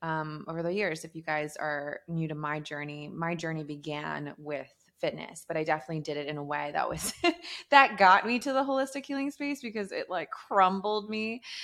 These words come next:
'cause I was working out six days a week, and we share all that in the episode.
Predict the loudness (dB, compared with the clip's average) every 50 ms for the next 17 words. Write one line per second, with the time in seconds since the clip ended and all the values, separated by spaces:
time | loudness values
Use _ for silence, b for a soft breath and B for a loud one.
0 | B B B 4 4 4 4 4 2 0 0 0 -2 -2 -2 -2 -8 -8 -6 -6
1 | -4 -4 -4 -4 -2 0 0 0 0 0 0 -2 -2 -2 -4 -2 4 4 6 6
2 | 6 6 6 6 8 8 8 8 6 6 4 0 -2 -4 -6 -6 -8 -10 -6 -4
3 | -2 0 0 0 0 -2